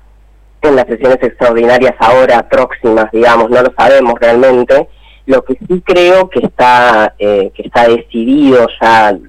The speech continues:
de manera política es que se pueda, eh, dar el debate parlamentario mientras el proyecto de la campaña nacional por el aborto legal, seguro y gratuito, que es el que está presentado, que se viene presentando desde hace trece años, eh,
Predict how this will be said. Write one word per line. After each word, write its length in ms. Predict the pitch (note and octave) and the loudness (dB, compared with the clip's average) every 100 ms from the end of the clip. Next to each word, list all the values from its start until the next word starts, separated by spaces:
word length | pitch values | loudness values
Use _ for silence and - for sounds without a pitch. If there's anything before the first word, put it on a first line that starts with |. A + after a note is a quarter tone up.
| - _ | -20 _
de 100 | G#2+ | -2
manera 300 | G2+ G#2+ A2+ | 2 2 2
política 800 | A2+ A#2 C3 A#2 B2 C3 B2 - - _ _ _ | 0 -2 -2 -6 -6 -2 -2 -4 -12 _ _ _
es 280 | D3+ D#3+ F3 _ | 0 0 -2 _
que 120 | C#3 - | -6 -6
se 80 | |
pueda, 680 | A2 C#3 D3 D#3+ E3 E3 - | -2 0 2 2 2 0 -2
eh, 140 | A#2 A#2 | -2 -2
dar 240 | C3 C#3+ | 0 0
el 140 | C#3+ | 0
debate 360 | C#3 C#3 C3+ C#3 | 2 0 0 -2
parlamentario 880 | C3 A#2+ A#2+ B2 A#2+ C3+ B2+ B2+ C3+ | 0 0 2 0 0 0 0 0 2
mientras 460 | B2+ B2 A#2+ A#2+ - | 2 0 0 -4 -4
el 160 | A#2+ A2+ | -6 -4
proyecto 540 | B2 - D#3+ - E3+ | -6 -2 -4 -2 0
de 100 | D#3 | 2
la 120 | C3+ | 2
campaña 680 | B2 B2 A#2+ B2+ C3 A#2+ A2+ | 0 -2 0 -2 0 0 0
nacional 500 | A2+ A2+ B2 B2 A#2+ | -2 -2 -2 0 0
por 120 | A#2 | 0
el 120 | A2 | 0
aborto 340 | A2 A#2+ B2 C3 | 2 0 0 0
legal, 320 | B2 B2+ B2 | 2 2 0
seguro 220 | - B2 C3 | -2 -2 0
y 40 | |
gratuito, 520 | B2+ B2+ B2 C#3 B2 | 0 0 0 -2 -2
que 80 | G#2+ | -4
es 80 | G#2 | -4
el 140 | G#2 G#2 | -6 -8
que 80 | |
está 220 | G#2 - - | -8 -4 -4
presentado, 840 | - - A#2 A#2+ B2 A#2+ B2 B2 | -6 -4 -2 0 0 2 2 0
que 120 | G#2 | -4
se 80 | - | -4
viene 200 | F#2+ A2+ | 0 0
presentando 560 | G#2+ G2+ G#2 A2 A2 A2+ | -2 -4 -4 -2 0 0
desde 180 | G2 G#2 | 0 -4
hace 300 | G2+ G2+ F#2 | -2 -4 -4
trece 320 | - A2 - C3 | -4 -6 0 0
años, 500 | C3+ C3 C3+ D3 G3 _ _ _ _ _ _ _ - | 2 2 2 2 0 _ _ _ _ _ _ _ -2
eh, 360 | C3+ A2+ A2 | 2 2 0